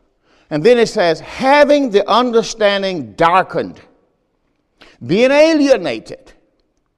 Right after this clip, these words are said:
So we're gonna go, we're gonna show you this verse. "Being alienated," powerful verse, "from the life of God," separated from the life of God.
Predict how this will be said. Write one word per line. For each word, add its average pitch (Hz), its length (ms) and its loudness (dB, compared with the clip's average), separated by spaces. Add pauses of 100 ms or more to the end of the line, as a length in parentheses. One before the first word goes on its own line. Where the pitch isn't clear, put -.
(320)
So 147 120 -6
we're 156 120 -4
gonna 233 160 0
go, 220 420 0
we're 156 100 -4
gonna 202 160 -2
show 269 200 -2
you 254 80 2
this 202 140 0
verse. 160 180 -4
"Being 214 480 -4
alienated," 277 1000 0 (640)
powerful 190 440 2
verse, - 380 -8 (1300)
"from 226 380 2
the 185 100 2
life 233 540 0
of 220 140 4
God," 147 540 -2 (500)
separated 190 1000 0 (600)
from 165 200 -4
the 151 60 -2
life 160 280 -2
of 156 100 -8
God. 143 120 -2